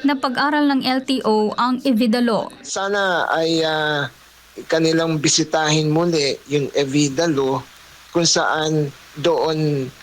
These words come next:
Speaker 2: ay, ah, malinaw naka-, nakalagay doon na hindi mo kailangan irehistro yung mga e-bikes kapag ito ay for,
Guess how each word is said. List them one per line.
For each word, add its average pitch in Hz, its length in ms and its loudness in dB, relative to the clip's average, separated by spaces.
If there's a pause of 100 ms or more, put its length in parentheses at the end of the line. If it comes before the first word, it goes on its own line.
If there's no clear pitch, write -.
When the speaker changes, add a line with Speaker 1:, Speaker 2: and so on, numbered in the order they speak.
(260)
Speaker 2:
ay, 151 320 2
ah, 131 400 0
malinaw 165 560 0
naka-, 131 640 -2
nakalagay 131 800 0
doon 160 400 0 (400)
na 147 240 0
hindi 151 480 0
mo 151 400 0 (320)
kailangan 147 560 0 (240)
irehistro 143 720 0
yung 135 240 0
mga 135 320 -2
e-bikes 143 800 0 (160)
kapag 156 480 0
ito 147 320 0
ay 143 240 0
for, 139 560 -2